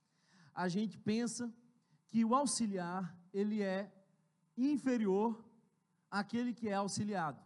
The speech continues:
O que é ajudado na nossa cultura hierárquica, nessa nossa visão mercadológica, quem ajuda é inferior a quem recebe a ajuda.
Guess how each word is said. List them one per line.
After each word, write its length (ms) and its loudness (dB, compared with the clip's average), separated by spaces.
O 140 2
que 600 2
é 180 2
ajudado 800 0
na 140 -4
nossa 280 -2
cultura 540 0
hierárquica, 1000 2
nessa 320 0
nossa 300 2
visão 800 2
mercadológica, 1120 -2
quem 200 -2
ajuda 640 0
é 100 -4
inferior 880 4
a 120 -4
quem 160 2
recebe 500 4
a 80 6
ajuda. 400 -2